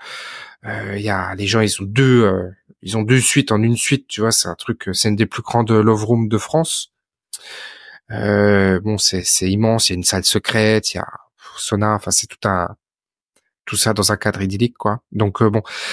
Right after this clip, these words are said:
c'est vrai que c'est un petit peu premium, mais en tout cas, c'est possible. Moi, si, si je devais rebondir un petit peu sur ce que tu dis,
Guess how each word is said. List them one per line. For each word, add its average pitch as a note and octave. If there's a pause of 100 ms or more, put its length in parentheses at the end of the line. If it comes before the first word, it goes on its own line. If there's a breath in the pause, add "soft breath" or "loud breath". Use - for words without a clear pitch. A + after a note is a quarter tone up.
(160 loud breath)
c'est -
vrai B2+
que A#2+
c'est -
un A2
petit -
peu A#2+
premium, F3+
mais A#2+
en B2+
tout -
cas, E3+
c'est -
possible. B2+
Moi, F3+ (220)
si, C3+
si -
je B2+
devais C3+
rebondir C#3
un C#3
petit C3+
peu C#3
sur C3
ce -
que -
tu C3
dis, F3+